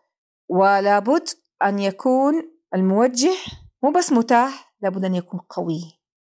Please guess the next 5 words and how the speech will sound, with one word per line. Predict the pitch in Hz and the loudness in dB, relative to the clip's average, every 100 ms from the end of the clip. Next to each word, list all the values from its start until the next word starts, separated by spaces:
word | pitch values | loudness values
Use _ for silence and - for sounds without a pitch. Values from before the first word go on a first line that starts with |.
| _ _ _ | _ _ _
ومتمكن | 185 170 175 175 190 - 226 233 _ _ _ _ _ | -2 0 0 -2 -2 -4 -4 -4 _ _ _ _ _
وقادر | 190 - 220 196 175 | -6 0 0 0 -4
على | - 190 | -2 -4
التوجيه | 190 175 170 165 208 190 | -6 -6 -4 -2 -2 -4
الحقيقي، | 170 - - - - - | -8 -12 -14 -18 -14 -16